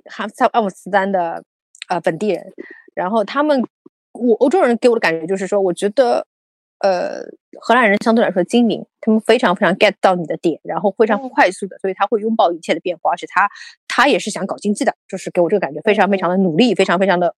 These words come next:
Speaker 1: 应该荷兰人是整个 <laughs> 欧洲最，最，最快速反馈的地方。他们是，嗯，八点钟上班的。为什么他们八点钟上班？因为他们跟我们有时差，所以他们要早一点跟我们开会。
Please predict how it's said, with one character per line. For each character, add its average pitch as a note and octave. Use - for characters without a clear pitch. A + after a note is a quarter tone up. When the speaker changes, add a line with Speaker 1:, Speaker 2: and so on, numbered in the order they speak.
Speaker 1:
应 G#3
该 A3+
荷 G3
兰 G#3
人 F3+
是 -
整 A#3+
个 C4
<laughs> -
欧 A#3
洲 A#3+
最， A#3+
最， C4
最 C4
快 G#3
速 G3
反 D3
馈 F3+
的 E3
地 D#3
方。 -
他 C#4
们 C#4
是， G#3+
嗯， F#3
八 A#3
点 A#3
钟 D3
上 E3
班 D3+
的。 -
为 D#4+
什 A#3
么 F3+
他 F3
们 F3+
八 F#3+
点 D#3+
钟 D3
上 E3
班？ G3+
因 A3
为 A3+
他 A3
们 A3+
跟 G#3+
我 G3+
们 F#3+
有 D#3
时 -
差， F#3
所 G#3+
以 A3
他 A#3+
们 B3
要 G3
早 -
一 G#3
点 F#3
跟 F3
我 E3
们 D#3
开 F3
会。 F#3+